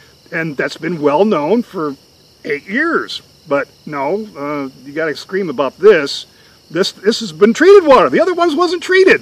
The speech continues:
What is your problem? This water has been treated. It's been rem-, all the, most all, all the isotopes have been removed. So it's safer than the water that's been disposed of in the water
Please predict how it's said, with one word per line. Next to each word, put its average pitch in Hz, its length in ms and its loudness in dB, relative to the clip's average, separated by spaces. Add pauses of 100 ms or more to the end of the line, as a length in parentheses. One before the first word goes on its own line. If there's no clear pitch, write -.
(140)
What 294 200 4
is 302 140 6
your 294 120 -4
problem? 214 480 -4 (240)
This 302 160 -8
water 302 240 -2
has 269 100 -4
been 277 160 -4
treated. 285 360 -4
It's 147 100 -4
been 175 180 -4
rem-, 208 260 0 (200)
all 226 180 -2
the, 220 140 4
most 220 200 0
all, 226 180 4
all 180 180 -2
the 214 120 2
isotopes 190 300 0
have 160 100 -12
been 165 120 -4
removed. 156 320 -6 (640)
So 262 220 0
it's 294 120 -4
safer 294 460 0 (260)
than 277 120 -4
the 302 60 -4
water 311 280 4
that's 294 140 -4
been 285 200 -2
disposed 285 560 -4
of 269 160 0
in 262 80 -2
the 262 80 -2
water 240 380 2